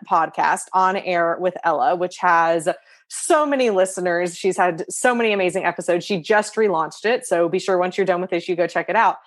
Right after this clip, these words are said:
But she also is a successful strategic consultant. She is an entrepreneur, a part-time triathlete, which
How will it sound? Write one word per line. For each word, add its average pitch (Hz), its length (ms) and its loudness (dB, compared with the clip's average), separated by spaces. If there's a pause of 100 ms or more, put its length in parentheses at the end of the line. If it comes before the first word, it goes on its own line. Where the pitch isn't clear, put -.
(300)
But 247 140 0
she 262 320 0
also 254 640 2 (120)
is 196 460 2
a 202 60 -4
successful 240 1120 0 (220)
strategic 214 1000 -2
consultant. 277 920 0
She 208 400 -2
is 185 140 0
an 190 100 -2
entrepreneur, 247 920 0 (280)
a 208 100 2
part-time 330 680 0
triathlete, 196 880 2
which 185 340 0